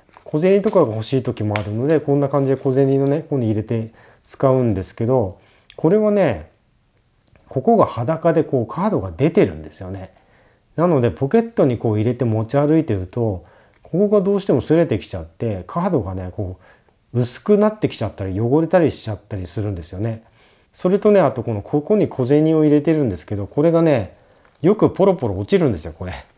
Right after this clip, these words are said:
ー、こんな感じでポロンって小銭が落ち、落ちてしまうと。というのがあって、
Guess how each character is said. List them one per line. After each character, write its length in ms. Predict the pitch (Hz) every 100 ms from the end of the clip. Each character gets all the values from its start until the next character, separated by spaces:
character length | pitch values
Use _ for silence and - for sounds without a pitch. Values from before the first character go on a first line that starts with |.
| _ _ -
ー、 560 | - - 107 104 -
こ 60 | 147
ん 40 |
な 80 | 160
感 140 | 170
じ 60 | 160
で 100 | 151 131 _
ポ 100 | 160
ロ 160 | 180 196
ン 40 |
っ 40 | 190
て 100 | 117
小 140 | 117
銭 220 | 135 151
が 60 | 127
落 180 | 143 165
ち、 60 | -
落 220 | 165 -
ち 20 |
て 60 | -
し 140 | -
ま 120 | 85
う 60 | 82
と。 160 | - - _ _ _ _ - _ -
と 100 | 185
い 80 | 196
う 60 |
の 100 | 170
が 140 | 113 98
あ 40 |
っ 40 | - _
て、 320 | 123 117 87